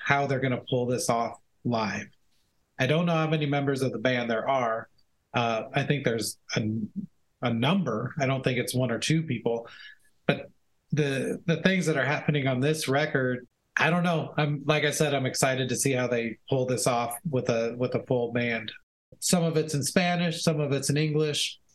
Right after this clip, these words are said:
and it does incorporate a lot of, like, I guess, Colombian elements to it as well. But like I said, it's just one thing in a, in this huge melting pot of, um,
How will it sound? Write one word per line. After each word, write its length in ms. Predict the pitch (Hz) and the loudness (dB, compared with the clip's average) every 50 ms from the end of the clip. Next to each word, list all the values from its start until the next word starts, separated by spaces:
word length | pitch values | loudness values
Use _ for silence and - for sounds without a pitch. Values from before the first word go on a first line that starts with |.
| _ _ _ _ - | _ _ _ _ -2
and 120 | - 156 156 | 0 0 2
it 200 | 156 156 - - | 0 -2 0 0
does 260 | 151 151 180 180 160 | 2 2 2 0 0
incorporate 760 | 185 165 160 - 165 185 170 - 170 165 165 156 131 - - _ _ _ _ _ _ _ _ _ _ - - | 0 -2 -2 -2 -2 0 0 0 0 0 0 0 -2 -6 -12 _ _ _ _ _ _ _ _ _ _ -4 -2
a 60 | 160 | 0
lot 240 | 143 139 139 147 151 | 2 2 2 2 2
of, 260 | 160 156 - 127 135 | 0 0 -2 -2 -2
like, 240 | 135 131 117 - - - 127 | -2 -2 -2 -2 -4 -4 -2
I 140 | 123 123 | -2 0
guess, 280 | 131 - 143 143 143 - | 0 0 0 0 0 -2
Colombian 680 | - - - 120 127 135 156 160 156 156 139 135 123 117 | -4 -2 -2 0 0 2 2 2 0 0 0 -2 -2 -2
elements 640 | 117 127 143 185 214 190 143 135 127 120 - - - | 0 0 0 2 2 0 0 -2 -2 -2 -2 -2 0
to 160 | - 139 135 | 0 0 0
it 100 | 131 123 | 0 0
as 160 | 131 131 113 | 0 0 0
well. 360 | 127 139 170 180 160 139 131 | 0 2 2 2 2 0 0
But 240 | - 131 120 120 - - - - - - - - _ _ - | 0 0 -2 -2 -4 -8 -18 -20 -20 -20 -20 -20 _ _ 0
like 140 | 143 139 127 | 0 2 2
I 80 | 135 - | 2 0
said, 240 | - 165 147 135 | 2 2 2 2
it's 180 | - - - - | 0 -2 -2 0
just 320 | - 151 131 - - - _ _ _ _ _ _ _ _ _ _ _ - | 0 0 0 0 -4 -8 _ _ _ _ _ _ _ _ _ _ _ -2
one 640 | 170 143 131 139 151 160 160 160 165 160 156 139 | 0 0 2 2 2 4 2 2 2 0 0 -2
thing 380 | 147 - 156 147 143 143 131 127 | 0 0 0 2 2 0 0 0
in 100 | 127 120 | 0 0
a, 200 | 123 120 127 131 | 0 0 -2 0
in 120 | 147 143 135 | 0 0 0
this 220 | 135 127 - - | 0 0 0 0
huge 560 | - - 147 143 143 139 127 - - - - - _ _ _ _ - | 0 0 2 2 2 0 -2 -2 -4 -6 -6 -10 _ _ _ _ 0
melting 580 | 131 131 135 131 135 131 - 131 120 120 98 | 0 2 2 0 0 0 0 0 0 -2 -2
pot 400 | - 113 120 113 117 113 - - - - | -2 -2 0 0 0 -2 -4 -6 -6 -2
of, 280 | - 123 117 117 110 117 | 0 0 0 0 0 0
um, 380 | 120 110 110 107 104 107 107 | 0 0 0 -2 -2 -4 -6